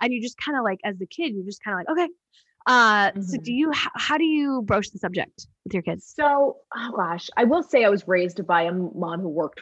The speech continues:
Speaker 2: full-time most of my life. So I've always, um, seen and respected the, uh, the multi-track way, you know, like, it kind, it's,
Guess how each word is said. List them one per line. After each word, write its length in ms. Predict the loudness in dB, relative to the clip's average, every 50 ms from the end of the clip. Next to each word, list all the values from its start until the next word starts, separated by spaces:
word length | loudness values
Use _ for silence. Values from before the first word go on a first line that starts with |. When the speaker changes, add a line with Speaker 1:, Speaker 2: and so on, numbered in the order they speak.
| -14 _
Speaker 2:
full-time 560 | 0 0 0 0 -2 -8 -8 -6 -6 -6 -6
most 320 | -2 -2 -2 -2 -4 -8 -8
of 60 | -4
my 100 | -4 -4
life. 320 | 0 0 0 0 0 -2
So 260 | -6 -2 2 4 6 6
I've 180 | 4 2 -2 0
always, 480 | 4 4 4 6 4 2 2 -2 -4 -8 _ -2
um, 360 | 0 0 0 0 -4 -8 -16 _ _ _ _ _ _ _ _ -20 -20 -20 _ _ _ _
seen 440 | -20 -16 -8 -4 -4 -2 -2 -2 -2
and 200 | -2 -2 0 0
respected 880 | 0 -2 -4 -6 -2 -2 -2 -2 -2 -4 -2 0 0 0 0 -2 -4 -6 -8 _ _ _ _ _ _ _ -6
the, 500 | -2 0 0 0 2 0 0 -2 -4 -8 _ _ _ _ _ -2
uh, 300 | 0 2 2 2 0 -2 -2
the 80 | -4
multi-track 840 | -4 -2 0 2 2 0 0 -2 -4 -6 -4 -4 -4 -4 -4 -4 -6 -8 -16 -14 _
way, 140 | -10 -8 -4
you 120 | -2 0 2
know, 140 | 2 4 4
like, 200 | 4 4 4 4
it 100 | 2 4
kind, 220 | 2 2 2 4
it's, 140 | 0 -2 -2